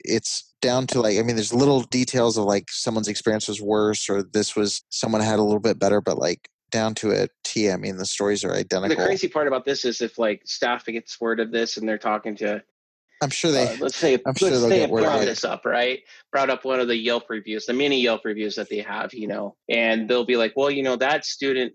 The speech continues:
Speaker 2: he was super troubled. And, and let me tell
Speaker 1: Mm.
Speaker 2: you why." They'll say different things, you know, about this student. Few of them may be true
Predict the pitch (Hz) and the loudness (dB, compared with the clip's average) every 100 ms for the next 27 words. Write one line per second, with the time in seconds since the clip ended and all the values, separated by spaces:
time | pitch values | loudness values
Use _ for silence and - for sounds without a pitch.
0 | _ _ _ - 175 165 - - - 147 | _ _ _ -2 2 2 -2 -6 -2 -2
1 | 135 117 120 107 107 - 117 113 - 135 | 0 0 0 0 -6 -8 -6 -6 -6 -4
2 | 160 175 214 151 131 117 120 98 - - | 0 -2 0 0 2 2 0 0 -6 -12
3 | _ - 185 185 - 226 139 127 123 - | _ -2 0 2 0 2 0 -2 -4 -6
4 | - - - - - - 127 123 117 117 | -10 -12 -10 -12 -14 -4 0 2 0 0
5 | 123 131 131 135 117 - 127 120 117 - | -2 0 0 0 -4 -2 0 0 -2 -6
6 | _ 120 135 139 139 135 127 127 139 143 | _ 0 0 2 0 0 0 -4 -2 2
7 | 143 143 | 2 2